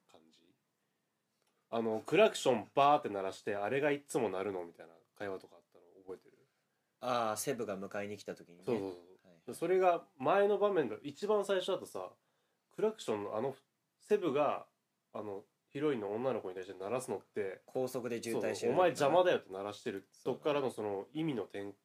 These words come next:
Speaker 1: 換みたいなところとかも。
Speaker 2: あー、
Speaker 1: うん。
Speaker 2: ちょっとそこは思い至らなかったな。なるほどね。
Speaker 1: た-、楽しい。
Speaker 2: あー。
Speaker 1: な、なった。
Speaker 2: はいはいはい。あー。あ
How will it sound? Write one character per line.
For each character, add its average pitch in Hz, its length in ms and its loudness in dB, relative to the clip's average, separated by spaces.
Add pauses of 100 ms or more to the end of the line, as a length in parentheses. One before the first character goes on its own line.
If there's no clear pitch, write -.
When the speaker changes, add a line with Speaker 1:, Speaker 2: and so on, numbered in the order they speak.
(120)
Speaker 1:
換 101 100 -6
み 98 120 -8
た 95 100 -8
い - 20 -6
な 90 60 -10
と 85 60 -18
こ 90 100 -20 (400)
ろ 95 60 -12
と - 0 -
か 92 40 -12
も。 90 80 -18 (680)
Speaker 2:
あ 101 560 -4
ー、 - 20 -
Speaker 1:
う - 40 -10
ん。 - 20 -18
Speaker 2:
ち - 100 -14
ょ 101 40 -10
っ - 20 -18
と - 80 -20
そ - 120 -20
こ 95 140 -12
は 92 80 -6
思 92 260 -10
い 92 40 -12
至 90 180 -12
ら 90 80 -10
な 85 80 -12
か 82 80 -18
っ 80 100 -20
た - 80 -20 (160)
な。 80 80 -12
な 85 80 -8
る 135 60 -4
ほ - 60 -6
ど 147 80 -14
ね。 82 60 -12
Speaker 1:
た-、 131 60 -4
楽 127 120 -2
し - 140 -8
い。 101 180 -8 (680)
Speaker 2:
あ 82 300 -10 (580)
ー。 - 40 -14
Speaker 1:
な、 101 60 -8
な 95 40 -10
っ 92 220 -10 (720)
た。 - 80 -8
Speaker 2:
は 101 40 -6
い 92 40 -10
は 87 160 -12
い - 20 -10
は - 0 -
い。 78 60 -18 (260)
あ 85 1000 -6 (380)
ー。 98 60 -4
あ 104 560 -6